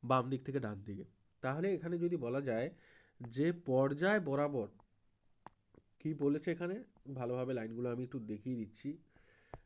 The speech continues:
হ্যাঁ, হ্যাঁ, তো পর্যায় বরাবর বাম দিক থেকে যদি ডান দিকে যাওয়া যায়, তাহলে পরমাণুর আকার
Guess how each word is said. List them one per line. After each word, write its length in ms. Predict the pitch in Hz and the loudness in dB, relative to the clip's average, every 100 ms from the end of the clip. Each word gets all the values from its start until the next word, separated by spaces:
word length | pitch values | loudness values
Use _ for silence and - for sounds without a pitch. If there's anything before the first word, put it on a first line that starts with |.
| _ - | _ -14
হ্যাঁ, 180 | 107 - - - _ _ _ _ _ - _ _ _ - - _ _ | -12 -12 -18 -20 _ _ _ _ _ -20 _ _ _ -20 -20 _ _
হ্যাঁ, 120 | 117 107 | -14 -8
তো 80 | 135 135 - | -10 -8 2
পর্যায় 500 | 143 156 165 196 214 | 6 6 4 4 6
বরাবর 600 | 151 131 113 123 202 320 - 135 | 4 4 4 4 4 2 -6 0
বাম 300 | 131 143 170 | 2 4 2
দিক 180 | 190 | 0
থেকে 180 | 208 202 | 2 2
যদি 220 | 202 202 | 2 2
ডান 240 | 156 139 143 | 4 2 2
দিকে 260 | 160 160 | 0 0
যাওয়া 260 | 139 113 117 | 2 4 4
যায়, 180 | 113 135 | 2 2
তাহলে 240 | 139 135 | 2 2
পরমাণুর 600 | - 123 120 120 123 170 170 | 2 0 0 0 -2 -2 -2
আকার 320 | 110 101 | -2 0